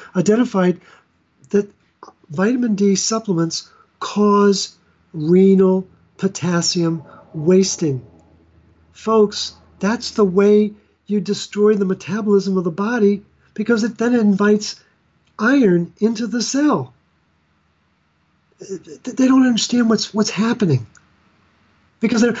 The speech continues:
they're not familiar with the real research, because they're basing their decisions on the, the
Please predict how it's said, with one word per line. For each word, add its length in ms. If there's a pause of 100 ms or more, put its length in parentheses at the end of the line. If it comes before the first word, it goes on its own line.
(100)
they're 100
not 220
familiar 480
with 300
the 80
real 400
research, 640 (300)
because 340
they're 220 (260)
basing 480
their 140
decisions 600
on 380 (380)
the, 180 (200)
the 340